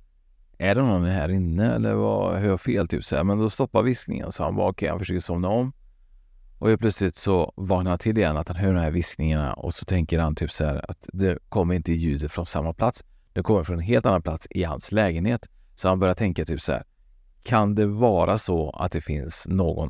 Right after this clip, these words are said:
här inne? Kan det vara någon som har liksom smugit in och försöker liksom kanske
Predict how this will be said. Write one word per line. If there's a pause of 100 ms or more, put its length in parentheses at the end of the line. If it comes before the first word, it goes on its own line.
här
inne? (280)
Kan
det
vara
någon
som
har
liksom
smugit
in (200)
och
försöker
liksom
kanske